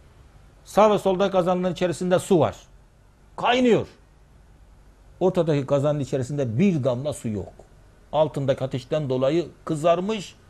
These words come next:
nal gibi olmuş kazan. Sonra her iki kazandan birbirine su devir daim oluyor. Buradan ona, oradan ona. Sağdaki solda kazanlar.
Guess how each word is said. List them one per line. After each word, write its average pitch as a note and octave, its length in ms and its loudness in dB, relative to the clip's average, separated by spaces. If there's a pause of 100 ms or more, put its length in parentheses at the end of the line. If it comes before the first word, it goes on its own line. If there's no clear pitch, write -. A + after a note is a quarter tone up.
nal A#3 240 4
gibi E3 220 0
olmuş A2 460 -6 (460)
kazan. A#2 320 0 (2250)
Sonra A3 420 4
her A#3+ 160 6
iki G#3+ 200 -4
kazandan F#3 580 2
birbirine G3+ 400 0
su G3 300 -2
devir D#3+ 280 4
daim C3 280 4
oluyor. G2+ 380 -2
Buradan D3 300 2
ona, E3+ 200 2
oradan D#3 300 2
ona. G#2+ 220 -2 (920)
Sağdaki A#2+ 420 -2
solda A#2 280 0
kazanlar. G#2 500 0